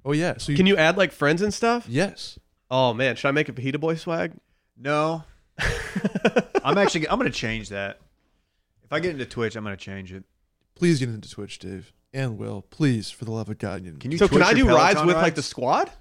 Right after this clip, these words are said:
Speaker 3: Dude.
Speaker 1: Yeah,
Speaker 2: Are there
Speaker 1: yeah.
Speaker 2: squad members that I can, like, d-, like, do stuff with?
Speaker 1: Yeah, you can squad up.
Speaker 2: Do they, like, FaceTime me while I'm doing it?
Speaker 1: No.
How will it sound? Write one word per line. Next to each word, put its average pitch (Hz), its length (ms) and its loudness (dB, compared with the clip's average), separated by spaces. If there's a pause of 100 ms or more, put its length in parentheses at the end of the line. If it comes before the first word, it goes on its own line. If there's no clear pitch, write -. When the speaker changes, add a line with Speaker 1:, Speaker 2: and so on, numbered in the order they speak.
(200)
Speaker 3:
Dude. 160 340 2
Speaker 1:
Yeah, 131 120 -10 (140)
Speaker 2:
Are 175 80 4
there 170 120 8
Speaker 1:
yeah. 214 100 6
Speaker 2:
squad 190 300 6
members 254 320 2
that 196 100 4
I 185 120 6
can, 190 180 0
like, 143 320 2
d-, 135 100 -6 (100)
like, 139 220 0
do 151 160 -2
stuff 370 240 -2
with? 427 220 0
Speaker 1:
Yeah, 175 80 4
you 147 120 0
can 160 120 -6
squad 131 340 2
up. 147 280 -2 (760)
Speaker 2:
Do 151 80 4
they, 170 140 8
like, 151 200 4
FaceTime 170 420 2
me 202 80 4
while 165 180 4
I'm 139 80 0
doing 165 220 0
it? - 180 -8
Speaker 1:
No. 147 320 -2